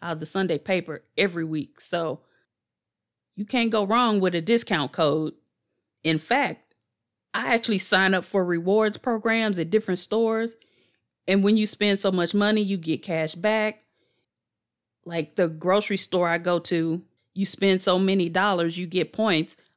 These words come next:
I've been saving my points up most of the year. So basically, I can go shopping.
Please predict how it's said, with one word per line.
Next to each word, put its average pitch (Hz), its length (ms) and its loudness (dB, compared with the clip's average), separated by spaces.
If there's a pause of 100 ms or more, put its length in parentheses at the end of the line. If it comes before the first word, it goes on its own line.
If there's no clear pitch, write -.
I've 190 160 -2
been 185 140 4
saving 185 340 2
my 208 160 0
points 170 420 0
up 220 360 0 (280)
most 190 360 2
of 170 120 -4
the 170 80 -2
year. 208 280 2
So 170 500 -2 (1000)
basically, 175 520 -2 (160)
I 175 140 0
can 220 100 2
go 175 300 2
shopping. 185 600 -2